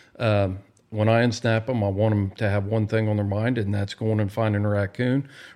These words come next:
regardless of what's going on around 'em. You know, out of the truck, a lot of times,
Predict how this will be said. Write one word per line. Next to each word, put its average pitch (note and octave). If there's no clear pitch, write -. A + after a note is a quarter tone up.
regardless A2+
of F2+
what's B2+
going C#3+
on C3
around A2
'em. E2+
You G#2+
know, G#2+
out B2
of C#3+
the B2+
truck, D3
a G#2+
lot G#2+
of B2
times, C#3